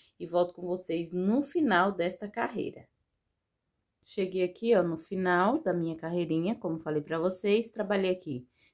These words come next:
treze alcinhas de três correntinhas na minha lateral e onze alcinhas de quatro correntinhas na minha parte oval. Aqui do meu outro lado também treze alcinhas de três correntinhas e onze aqui na minha parte oval. Cheguei aqui no final da minha carreirinha.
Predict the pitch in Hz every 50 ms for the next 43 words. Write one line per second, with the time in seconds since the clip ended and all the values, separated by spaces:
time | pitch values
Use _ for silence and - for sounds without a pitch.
0 | _ _ - 190 208 208 220 208 226 202 190 185 185 - - 185 165 160 156 156
1 | 170 160 - - 165 170 165 - - 165 165 165 160 160 - 165 156 151 165 170
2 | 170 170 170 165 160 165 165 - 208 196 202 202 214 240 285 294 - _ _ _
3 | _ _ _ _ 202 208 214 226 240 254 247 233 254 233 240 233 233 - 220 202
4 | 208 214 208 233 220 220 - 202 196 202 - - 196 196 202 196 196 - - 202
5 | 202 208 208 214 214 214 208 - 208 196 - - 254 254 247 214 143 120 - -
6 | - _ 135 143 147 - - 151 151 160 165 165 160 160 165 160 160 - 165 160
7 | 156 151 151 - - _ 214 196 180 160 160 160 - - 160 165 165 160 160 170
8 | 160 160 160 - - 147 143 139 143 151 147 - 156 156 156 - - 180 180 196
9 | 202 202 254 254 262 285 294 - - - _ _ _ _ _ _ _ _ _ _
10 | - 247 247 233 233 233 233 220 254 240 247 247 226 220 214 220 226 226 226 233
11 | 220 202 202 - 240 247 240 220 160 135 127 135 135 - - - - - 180 185
12 | 185 - 196 190 185 - - 202 180 170 160 165 165 165 165 165 165 170 165 175
13 | 185 180 175 175 170 175 180 208 269 - -